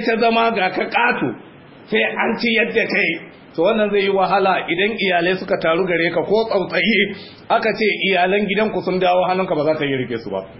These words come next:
Saboda haka, uba ya kai sadaka, ɗa ya zo ya ɗauka.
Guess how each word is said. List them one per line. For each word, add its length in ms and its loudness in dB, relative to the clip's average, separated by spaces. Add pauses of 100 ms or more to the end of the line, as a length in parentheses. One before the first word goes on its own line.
(920)
Saboda 300 2
haka, 360 2 (580)
uba 260 2
ya 160 2
kai 200 0
sadaka, 400 2
ɗa 180 0
ya 120 2
zo 120 2
ya 120 4
ɗauka. 300 0